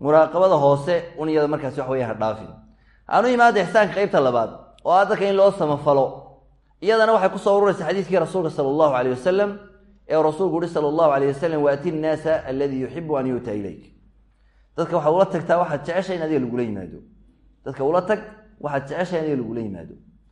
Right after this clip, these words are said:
Haddii hadalka lagu yidhaahdo, hadalka, hadal wanaagsan lagu yidhaahdo jeceshahay, hadal wanaagsan dadka ku dheh. Ficil wanaagsan lagu sameeyaa jeceshahay, ficil wanaagsan dadka ku dheh. Intaas markaasi haddii lagaa helo, dadkiina ixsaankoodii waad wanaajisay. Haddaad dadka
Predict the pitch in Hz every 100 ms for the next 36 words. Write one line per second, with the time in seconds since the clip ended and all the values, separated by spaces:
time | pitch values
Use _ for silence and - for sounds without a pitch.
0 | _ 117 139 185 180 156 143 151 180 160
1 | 156 139 175 170 - 139 - 165 160 143
2 | 143 180 170 185 180 175 196 - 135 104
3 | - - - 160 151 131 120 147 139 110
4 | 113 98 - - _ _ - 202 202 180
5 | 175 208 196 190 208 214 180 202 196 165
6 | 143 - 185 214 196 127 101 - - -
7 | 151 147 139 127 139 147 135 120 131 117
8 | 90 - - _ _ 151 156 165 156 151
9 | 143 147 175 180 180 214 170 123 90 -
10 | - _ 160 170 175 170 165 180 175 175
11 | 170 180 180 165 156 - - 123 - -
12 | - _ _ - 165 170 214 202 226 208